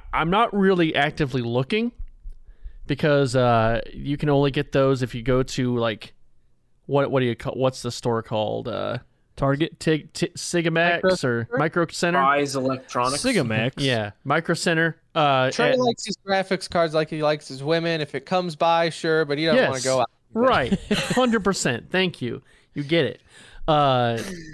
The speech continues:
Speaker 1: no, that's exactly. <laughs> Wow.
Speaker 3: It's
Speaker 1: Uh,
Speaker 3: too
Speaker 1: y-,
Speaker 3: expensive. I
Speaker 1: you
Speaker 3: gotta
Speaker 1: got,
Speaker 3: leave the house.
Speaker 1: you got me pegged. Um, yeah, no, exactly. So
Speaker 2: Yeah.
Speaker 1: I don't wanna go and wait in line at nine in the morning for a chance to maybe get one.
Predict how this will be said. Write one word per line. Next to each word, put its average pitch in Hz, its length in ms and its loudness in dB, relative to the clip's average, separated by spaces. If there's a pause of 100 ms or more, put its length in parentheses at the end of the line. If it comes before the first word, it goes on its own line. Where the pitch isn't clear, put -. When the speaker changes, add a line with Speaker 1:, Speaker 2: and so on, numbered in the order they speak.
(120)
Speaker 1:
no, 202 200 2
that's 147 220 0
exactly. 143 380 -2 (440)
<laughs> 170 680 2 (340)
Wow. 135 400 0
Speaker 3:
It's - 100 -2
Speaker 1:
Uh, 143 280 4
Speaker 3:
too 269 80 4
Speaker 1:
y-, 160 220 -2 (120)
Speaker 3:
expensive. 202 760 0
I 170 100 4
Speaker 1:
you - 60 2
Speaker 3:
gotta 202 160 4
Speaker 1:
got, 185 60 0
Speaker 3:
leave 190 240 0
the 185 100 4
house. 175 440 4
Speaker 1:
you 135 60 -8
got 156 220 2
me 170 100 -2
pegged. 151 480 -2 (500)
Um, 135 460 0
yeah, 220 220 2
no, 170 180 2
exactly. 143 600 0
So 131 320 2
Speaker 2:
Yeah. 123 60 4
Speaker 1:
I 143 60 4
don't 165 200 0
wanna 175 180 0
go 151 320 2
and 139 260 0 (200)
wait 151 240 0
in 151 140 2
line 139 260 2
at 143 100 0
nine 135 220 2
in 135 60 2
the 131 80 2
morning 135 260 2
for 127 140 0
a 120 60 0
chance 196 580 0
to 175 120 0
maybe 185 680 0
get 131 220 -2
one. - 320 -12